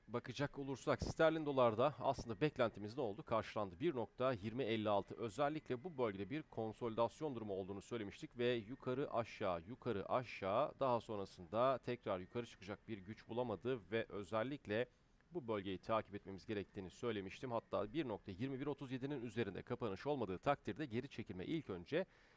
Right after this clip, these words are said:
destek bölgesine kadar olacak. Ardından satış yönlü hareket devam edecek olursa hem konsolidasyon bozulması hem de buradaki daha önce iğnelemeler aslında alım yönlü hareketleri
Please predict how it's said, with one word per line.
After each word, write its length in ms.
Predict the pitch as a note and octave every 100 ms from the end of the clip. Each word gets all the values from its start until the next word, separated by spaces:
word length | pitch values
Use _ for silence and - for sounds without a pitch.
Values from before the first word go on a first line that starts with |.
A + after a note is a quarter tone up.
| - -
destek 400 | G2+ F#2+ - -
bölgesine 440 | A#2+ G2 F#2+ - F2
kadar 240 | G2+ F#2
olacak. 420 | - B2+ C3+ D3+ -
Ardından 800 | G#2+ C#3+ D#3+ C3 F#2+ G2 C#3 - _ _ _ _ _ _
satış 500 | - G2+ - E3 -
yönlü 220 | G2+ F#2
hareket 680 | D#2+ F#2 - - G#2 - -
devam 340 | F#2+ F#2+ C3+
edecek 360 | C3+ G#2 F#2 -
olursa 540 | C3 A2+ - G#2+ C#3+ A2
hem 180 | C#3 E3+
konsolidasyon 1080 | A#2 G#2 - F#2+ F2+ F2 - - D3+ C#3+
bozulması 760 | A#2 G#2 G2+ G2 - A#2 C3+ C3
hem 260 | C3 A#2 F#2
de 220 | G2 C#3 _ _ _ _ _ _ _ _
buradaki 580 | G2 G2+ F#2+ G2 - G2
daha 240 | G2+ C3+ A2+
önce 280 | F#2+ F#2 G2
iğnelemeler 640 | A2+ A#2+ G#2+ F#2 F2+ B2
aslında 420 | F#2 A2+ - F#2+ -
alım 300 | B2+ A2+ E2+ - -
yönlü 300 | G2 F2+ F2
hareketleri 680 | F2 C#3 A2+ - F2+ G#2+